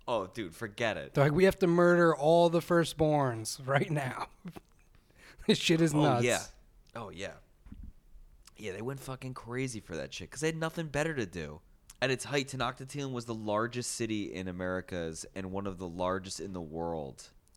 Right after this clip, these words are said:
Speaker 1: Tenochtitlan was also a center of trade, attracting thousands of merchants to its outdoor marketplaces.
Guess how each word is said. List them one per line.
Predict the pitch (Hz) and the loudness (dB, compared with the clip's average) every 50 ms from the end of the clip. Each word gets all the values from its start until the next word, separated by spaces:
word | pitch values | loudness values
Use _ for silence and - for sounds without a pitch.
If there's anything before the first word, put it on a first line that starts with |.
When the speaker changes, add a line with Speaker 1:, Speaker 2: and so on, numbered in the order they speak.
| _ - | _ -6
Speaker 1:
Tenochtitlan | - 123 120 123 - 120 - 135 131 | -4 -2 -2 -4 -6 -10 -8 -6 -6
was | 117 113 110 | -4 -4 -4
also | 117 113 - - 107 | -4 -4 -4 -4 -4
a | 101 | -4
center | - - - 110 107 107 101 | -4 -4 -4 -4 -4 -4 -6
of | 85 - | -6 -8
trade, | - - - - 110 110 107 101 95 87 | -12 -12 -8 -4 -2 -2 0 0 -2 -2
attracting | 67 73 - - 113 104 98 - 98 95 | -4 -8 -8 -4 -4 -4 -4 -4 -8 -14
thousands | 90 - - 101 92 98 107 110 113 110 107 | -10 -4 -2 0 0 0 0 -2 -6 -10 -10
of | 104 87 | -10 -10
merchants | 92 90 95 98 104 - - 87 82 78 - - - | -8 -6 -4 -4 -4 -6 -8 -10 -10 -12 -14 -12 -10
to | - 98 85 | -6 -6 -6
its | 78 - - - - | -6 -8 -8 -6 -4
outdoor | 90 90 82 - 101 90 85 76 | -4 -4 -4 -6 -6 -6 -6 -6
marketplaces. | 76 73 80 82 - 76 - - - 71 64 64 - 65 60 60 - | -6 -8 -8 -8 -10 -12 -14 -12 -12 -12 -10 -12 -14 -16 -16 -16 -14